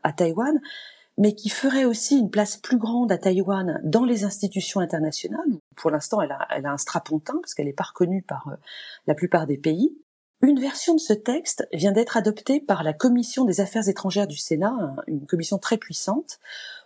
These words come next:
On va voir si elle passe, le Sénat et la Chambre, parce que, évidemment, tout le monde n'est pas d'accord, euh, sur cette position.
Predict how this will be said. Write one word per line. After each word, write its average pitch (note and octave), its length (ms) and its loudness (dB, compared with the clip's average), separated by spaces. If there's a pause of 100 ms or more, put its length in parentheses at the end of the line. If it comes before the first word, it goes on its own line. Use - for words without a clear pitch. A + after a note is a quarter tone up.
On G#3+ 100 4
va B3+ 180 2
voir A#3+ 240 0
si - 200 0
elle E3 140 0
passe, - 460 -2 (140)
le D3 120 0
Sénat F#3 380 2
et D#3 60 2
la D3+ 120 0
Chambre, A#3+ 460 -2 (260)
parce - 120 -10
que, G#3+ 240 4
évidemment, E3+ 320 2
tout G#3+ 140 0
le G3+ 60 4
monde A3+ 120 2
n'est D#3+ 80 0
pas G3+ 160 2
d'accord, F3+ 540 -2
euh, D3 120 -4
sur F3 200 -8
cette E3+ 180 -2
position. C#3+ 440 -4